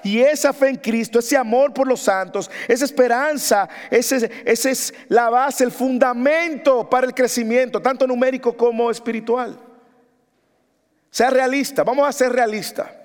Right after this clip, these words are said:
Vamos a ser realistas. Una iglesia donde se predique el evangelio y la verdad,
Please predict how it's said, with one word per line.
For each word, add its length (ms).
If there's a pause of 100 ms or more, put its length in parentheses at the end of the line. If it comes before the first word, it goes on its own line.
(720)
Vamos 180
a 60
ser 120
realistas. 440 (480)
Una 320
iglesia 720
donde 200
se 140
predique 440
el 80
evangelio 440
y 40
la 120
verdad, 560